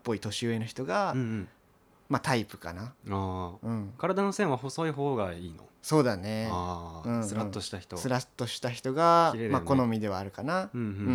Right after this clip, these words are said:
Speaker 1: ん。
Speaker 2: へー、そうなんだ。
Speaker 1: そうそうそう。
Speaker 2: 面白いね。年下は逆に苦手なの？
Speaker 1: そうだね。ちょっと、そうだね。僕はあんまり、まあ、苦手ですね。
Speaker 2: 年下が？
Speaker 1: うん、うん。
Speaker 2: あ、そうなんだ。
Speaker 1: うんうん。
Speaker 2: なんでなの？
Speaker 1: っ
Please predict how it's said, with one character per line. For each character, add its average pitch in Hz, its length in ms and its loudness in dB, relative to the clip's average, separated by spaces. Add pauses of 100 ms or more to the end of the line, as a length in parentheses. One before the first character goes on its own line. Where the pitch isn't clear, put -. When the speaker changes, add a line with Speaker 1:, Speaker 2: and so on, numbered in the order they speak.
(220)
Speaker 1:
ん。 82 200 -4 (200)
Speaker 2:
へ 92 600 -4
ー、 92 40 -10
そ 104 260 -4
う - 20 -4
な 92 120 -4
ん 87 40 -8
だ。 85 60 -8
Speaker 1:
そ 127 160 0
う 117 60 0
そ 117 180 -4
う 107 40 -4
そ 104 380 -6
う。 101 60 -16
Speaker 2:
面 95 120 -8
白 107 360 -6
い 87 60 -6
ね。 82 200 -10
年 180 260 -2
下 - 280 0
は 160 140 0
逆 131 200 -2
に 117 300 -2
苦 98 40 -8
手 92 60 -8
な 104 80 -4
の？ - 20 -10
Speaker 1:
そ 151 200 4
う 165 60 6
だ 135 120 6
ね。 120 440 0
ち - 140 -8
ょ - 40 0
っ 214 40 -8 (180)
と、 139 400 4 (960)
そ 160 220 0
う - 20 6
だ 107 140 2
ね。 113 180 0
僕 135 380 -2
は 185 440 6 (440)
あ 147 100 -2
ん 170 160 -2
ま 170 100 6
り、 165 300 -2 (240)
ま 160 80 6
あ、 147 40 8
苦 180 280 12
手 247 100 4
で 240 120 4
す 233 120 -2
ね。 104 220 -6 (400)
Speaker 2:
年 120 240 2
下 113 200 4
が？ 90 160 0
Speaker 1:
う 139 80 4
ん、 - 20 6
う 143 40 8 (180)
ん。 - 40 -6
Speaker 2:
あ、 95 160 -2
そ - 160 -2
う 131 80 4
な 104 100 2
ん 85 80 -2
だ。 82 80 -4
Speaker 1:
う 127 40 2
ん 113 440 0 (160)
う 139 40 -4
ん。 - 20 2
Speaker 2:
な 147 100 2
ん 123 60 0
で 101 80 0
な 87 60 -2
の？ 78 100 -8
Speaker 1:
っ - 40 -12